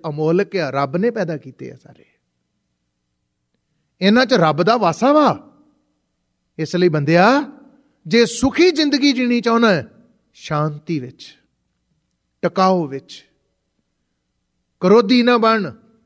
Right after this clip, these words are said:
ਬੁਰੇ ਬੋਲ ਨਾ ਬੋਲ, ਫਿੱਕੇ ਬੋਲ ਨਾ ਬੋਲ,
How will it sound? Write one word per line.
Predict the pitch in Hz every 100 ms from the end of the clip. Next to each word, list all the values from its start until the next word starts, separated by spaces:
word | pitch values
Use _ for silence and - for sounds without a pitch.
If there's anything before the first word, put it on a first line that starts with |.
| _ _ _ _ _ _ _ _ 135
ਬੁਰੇ | 127 180 185
ਬੋਲ | 165 165 175
ਨਾ | 170 180
ਬੋਲ, | 170 196 208 180 120 - _ _ _ _
ਫਿੱਕੇ | - 302 339 311
ਬੋਲ | 294 285
ਨਾ | 285 277
ਬੋਲ, | 254 254 214